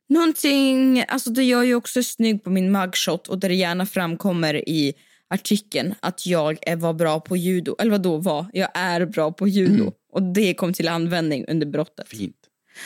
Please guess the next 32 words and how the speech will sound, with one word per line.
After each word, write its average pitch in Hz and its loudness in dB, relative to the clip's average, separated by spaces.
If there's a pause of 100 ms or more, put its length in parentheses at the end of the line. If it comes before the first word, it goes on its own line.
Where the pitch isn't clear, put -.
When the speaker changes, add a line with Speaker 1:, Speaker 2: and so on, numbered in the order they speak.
(120)
Speaker 1:
Fast - -4
också - -2 (180)
egentligen 415 0 (680)
ganska 359 0
sexigt - -4
att 254 -2
så 226 0
här, 196 -2 (880)
obs, 240 2
skämt, 247 2 (720)
men 370 4
också 349 0
att 220 2
begå 190 2
så 269 -2
här 269 4
helikopterrånet. 269 0 (580)
Speaker 2:
Ja, 247 -2
det 214 2
har 233 4
du 220 2
fasen 147 0
rätt - -4
i. 90 -2
Man 135 4
vill 156 4
ju 160 4
ha 165 2
ett 147 -4
sånt 156 0
här, 131 2
alltså, 120 0